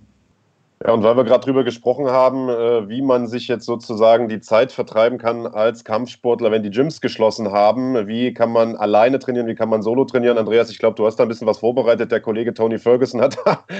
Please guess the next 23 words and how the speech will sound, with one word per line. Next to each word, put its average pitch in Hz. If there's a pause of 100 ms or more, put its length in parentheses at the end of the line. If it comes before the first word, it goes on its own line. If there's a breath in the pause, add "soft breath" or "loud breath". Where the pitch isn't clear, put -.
(140 loud breath)
eine 123
ganz 120
interessante 113
Methode, 110
wie 107
der 113
sich 113
fit 104
hält. 107 (400 loud breath)
Äh, 110
auch 107
der 117
hofft 113
natürlich 98
noch 101
darauf, 95
dass 101
der 98
Kampf 104
gegen 104
Khabib 101 (280 loud breath)
Nurmagomedov 110
steht. 147